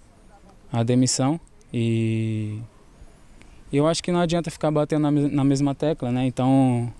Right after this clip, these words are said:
é virar a página que, que, que tem mais um jogo e logo já,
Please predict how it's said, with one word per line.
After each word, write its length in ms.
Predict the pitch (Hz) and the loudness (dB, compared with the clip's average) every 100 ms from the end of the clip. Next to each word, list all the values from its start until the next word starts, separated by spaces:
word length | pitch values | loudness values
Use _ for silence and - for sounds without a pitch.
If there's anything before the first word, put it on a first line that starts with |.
| - - - | -18 -16 -4
é 120 | 120 | 0
virar 220 | 123 131 | 2 0
a 40 | 123 | 0
página 480 | 131 147 160 160 | 0 0 0 -2
que, 300 | 139 139 127 | -2 -2 -2
que, 640 | 120 127 123 117 113 110 110 110 - - - | -2 -2 -2 -2 -4 -6 -10 -14 -20 -20 -10
que 340 | - 127 123 113 | 0 2 2 0
tem 140 | 135 | 0
mais 180 | 139 139 | 2 2
um 80 | 139 | 2
jogo 500 | 123 135 175 185 180 - - - - - - - | 2 2 2 0 -4 -8 -20 -20 -20 -20 -20 -12
e 220 | - 127 | -2 2
logo 340 | 131 143 147 165 | 2 2 0 -2
já, 200 | 156 156 | -2 -2